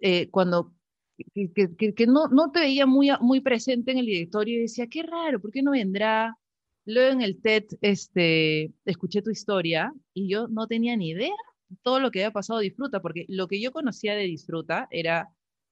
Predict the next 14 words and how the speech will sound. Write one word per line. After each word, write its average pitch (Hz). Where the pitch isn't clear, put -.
este 220
mega 175
emprendimiento 190
que 180
está, 196
no 202
sé, 208
tenía 196
como 185
treinta 208
locales 190
en, 175
en 170
Perú, 254